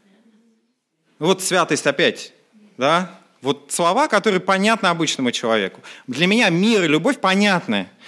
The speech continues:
потому что в мире нет мира. Человек в этом, э, в этом тварном мире, то есть в этом сотворённом мире, живом мире, материальном мире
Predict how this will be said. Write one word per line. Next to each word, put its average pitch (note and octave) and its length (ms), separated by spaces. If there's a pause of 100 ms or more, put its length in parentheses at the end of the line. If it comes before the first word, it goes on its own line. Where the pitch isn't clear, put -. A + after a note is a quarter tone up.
(160)
потому F#3 300
что - 460
в C#3+ 180
мире G#3+ 240
нет E3+ 240
мира. G3 460 (680)
Человек D#3+ 520
в E3 140
этом, F3 420
э, C#3 680
в C#3 180
этом F#3 240
тварном D3+ 500
мире, A3 160
то - 100
есть - 200
в - 40
этом D#3+ 220
сотворённом D#3+ 680
мире, C#3+ 340
живом D3+ 460
мире, C#3 240
материальном C3+ 520
мире F3+ 300